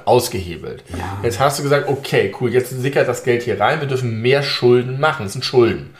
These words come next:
Speaker 1: Und jetzt ist es eigentlich fa-, fast egal, ob das Geld geflossen ist und irgendwo liegt und jetzt zurückgeht,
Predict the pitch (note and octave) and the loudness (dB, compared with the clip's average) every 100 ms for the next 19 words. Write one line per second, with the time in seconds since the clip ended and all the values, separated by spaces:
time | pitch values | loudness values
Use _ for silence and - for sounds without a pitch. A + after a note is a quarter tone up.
0 | - - - - A#2+ B2 C#3 C#3 C#3+ D3 | -20 -18 -18 -6 -2 2 0 0 -4 -2
1 | C3 C3+ C3+ - D3+ C#3+ C#3+ D#3+ - A#2+ | 0 0 -2 -4 0 0 0 -4 -2 -4
2 | A2+ C3 F3 F3+ B2+ C3 - C3+ B2+ B2+ | 2 4 4 4 2 -2 0 4 4 4
3 | - - C#3+ F#3+ D#3+ C#3+ C#3+ B2 B2+ A#2+ | -6 2 4 4 0 0 0 2 2 2
4 | G#2+ G#2+ D#3+ G#3 - - A#2+ B2 - A#2+ | 0 0 0 -2 -4 -4 -2 -2 -2 -2
5 | G#2+ E3+ F#3+ A#2 D#3 F#3+ | 2 2 4 2 4 2